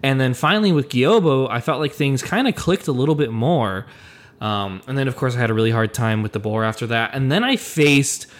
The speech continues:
my greatest foe for that first playthrough, and that is the spear general who is waiting at the, um,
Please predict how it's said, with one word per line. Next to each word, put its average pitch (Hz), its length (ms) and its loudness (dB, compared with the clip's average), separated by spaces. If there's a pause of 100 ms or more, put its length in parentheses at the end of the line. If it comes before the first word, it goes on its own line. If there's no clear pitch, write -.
(220)
my 120 180 0
greatest 131 580 0
foe 101 580 -4 (220)
for 135 160 -2
that 113 140 0
first 117 280 -2
playthrough, 110 440 -2
and 127 200 0
that 202 260 0
is 156 400 2
the 117 120 -2
spear 320 680 2
general 117 680 2 (260)
who 147 120 4
is 135 160 4
waiting 170 540 4
at 135 380 -2
the, 123 500 2
um, 104 500 -2